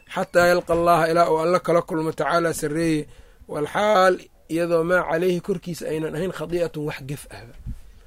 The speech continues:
Belada ka zuuli maysa balaayada qofka mu'minka inay asi-, iyo mu'minadda inay belada yacni naftooda iyo maalkooda iyo ilmahooda ku dhacayso,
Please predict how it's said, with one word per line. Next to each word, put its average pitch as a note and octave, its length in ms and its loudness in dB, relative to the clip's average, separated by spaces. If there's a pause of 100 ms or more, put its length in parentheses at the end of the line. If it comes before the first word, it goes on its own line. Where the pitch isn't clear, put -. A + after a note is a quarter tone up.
(280)
Belada G3+ 380 10
ka A3+ 160 -2
zuuli G3+ 420 -2
maysa F#3 380 0
balaayada F3 500 2
qofka F3 300 -4
mu'minka F3 560 0 (180)
inay E3+ 340 -2
asi-, E3+ 420 -4
iyo E3+ 100 -2
mu'minadda E3+ 600 0 (640)
inay G3 300 2 (260)
belada F#3+ 360 2
yacni F3 280 0
naftooda E3 600 -2 (120)
iyo E3 160 -4
maalkooda E3+ 760 0
iyo - 200 -12
ilmahooda G#3 580 8
ku G#3+ 120 -2
dhacayso, D#3+ 440 -4